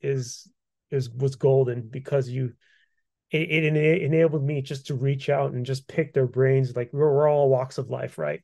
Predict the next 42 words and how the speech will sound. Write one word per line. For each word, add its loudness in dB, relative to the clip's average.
So, 0
um, -2
it, -2
th-, -4
just -2
interacting 4
and, -4
and, -4
um, -6
finding 2
out 2
there 4
was 0
a, 0
a -6
more, -4
like, -2
other 2
authors 2
that -2
live 2
here -4
in -6
Southern 0
California. -6
And, -4
uh, 0
it 0
wa-, 2
it -2
was, -2
um, 0
nice 2
to -2
meet 0
up 0
with -4
them, 0
like, -8
after -2
the -6
event, -8